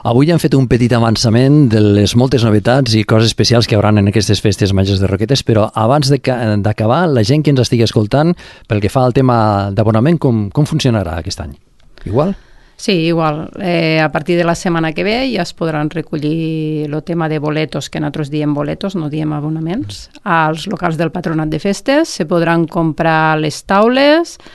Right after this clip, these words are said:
Speaker 2: eh, lo divendres que ve serà ja lo sorteig de les taules, que enguany se farà com l'any passat a la plaça dels Països Catalans.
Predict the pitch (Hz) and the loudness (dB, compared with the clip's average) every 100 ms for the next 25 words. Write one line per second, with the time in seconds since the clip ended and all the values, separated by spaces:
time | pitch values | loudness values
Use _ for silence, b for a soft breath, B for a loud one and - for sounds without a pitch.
0 | B B B - 196 180 180 175 170 165 | B B B -6 0 2 2 2 2 2
1 | 165 165 170 170 170 - - 170 160 160 | 2 2 2 2 0 -4 -6 -2 0 0
2 | 156 156 160 b b - - - 175 170 | -2 -4 -6 b b -20 -10 -2 0 2
3 | 160 160 160 160 160 180 147 151 143 156 | 2 2 2 0 0 -4 -4 -6 -4 -4
4 | 151 - - 180 214 262 262 - 190 165 | -4 -6 -2 0 0 -2 -4 -8 -6 -4
5 | 156 156 156 156 160 170 - 160 156 160 | -2 -2 0 -2 -2 -6 -4 -4 -2 -2
6 | 156 151 - - 156 151 151 151 156 156 | -2 -2 -4 -6 -4 -2 -4 -4 -4 -4
7 | 165 185 165 - 180 175 160 - 160 165 | -6 -4 -6 -6 -6 -4 -6 -6 -6 -2
8 | 214 330 - - | 0 0 -2 -14